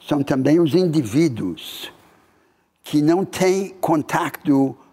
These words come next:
com organizações empresariais, mas que nós teríamos de transformar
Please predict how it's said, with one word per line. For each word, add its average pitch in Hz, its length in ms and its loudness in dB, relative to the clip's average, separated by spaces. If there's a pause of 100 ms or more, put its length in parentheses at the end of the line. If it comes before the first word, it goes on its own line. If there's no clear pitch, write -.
(120)
com 131 380 0
organizações 127 1000 -2
empresariais, 104 1000 -10 (460)
mas 131 200 -2
que 156 160 2
nós 160 420 2
teríamos 123 580 0
de 120 100 -6
transformar 143 1120 -2